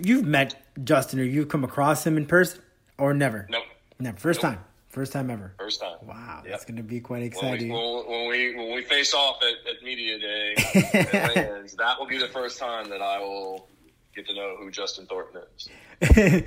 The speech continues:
Speaker 1: <laughs> Well, I, you never know with these guys. Sometimes they might come and they might trash, you know, talk a little trash just to get in the whole mental
Speaker 2: He
Speaker 1: game.
Speaker 2: hasn't,
Speaker 1: Yeah.
Speaker 2: you know, and, and, you know, if he does, so be it, you know, but, uh, he, he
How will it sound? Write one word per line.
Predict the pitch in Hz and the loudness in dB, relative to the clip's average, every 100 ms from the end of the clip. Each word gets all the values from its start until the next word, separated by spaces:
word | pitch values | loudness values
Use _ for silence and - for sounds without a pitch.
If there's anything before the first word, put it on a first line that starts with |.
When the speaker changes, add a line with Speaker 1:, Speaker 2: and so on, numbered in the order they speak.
| - | -2
Speaker 1:
<laughs> | - | 6
Well, | - 220 202 | 10 12 10
I, | |
you | 185 190 214 | 6 4 8
never | 254 254 240 | 10 10 10
know | 254 | 10
with | 190 | 10
these | 151 131 | 6 4
guys. | 135 117 | 2 2
Sometimes | 110 156 170 156 | 2 2 4 4
they | 151 | 4
might | 147 151 | 6 4
come | 151 147 | 4 4
and | 156 143 | 4 4
they | 131 | 4
might | 135 151 - - | 4 2 0 -2
trash, | 147 135 - - | 2 2 2 -4
you | |
know, | 135 110 - _ _ | -4 -4 -8 _ _
talk | - 151 139 | 2 2 4
a | |
little | 139 123 | 0 0
trash | 147 139 139 131 | 2 4 4 0
just | 135 | -4
to | - | -4
get | 123 131 | -2 0
in | 127 | 2
the | 117 | 0
whole | 120 | 0
mental | 123 131 - | 2 4 6
Speaker 2:
He | |
Speaker 1:
game. | 127 | 6
Speaker 2:
hasn't, | 135 139 147 135 - | 4 2 -2 -4 2
Speaker 1:
Yeah. | 151 | 2
Speaker 2:
you | 160 | 2
know, | 165 175 | -2 -2
and, | 160 156 156 151 | -4 -4 -4 -8
and, | 143 | -8
you | 170 | -4
know, | 151 | -4
if | 156 | -2
he | 156 | -2
does, | 147 143 156 151 | 0 0 0 -4
so | 147 143 | -6 -4
be | 131 | -2
it, | 131 - | -2 -2
you | 143 | -6
know, | 127 135 143 | -6 -8 -6
but, | 131 | -2
uh, | 127 120 120 120 113 - - | -2 -2 0 0 -2 -8 -6
he, | - 139 139 131 | -2 -2 -4 -8
he | 131 131 | -6 -6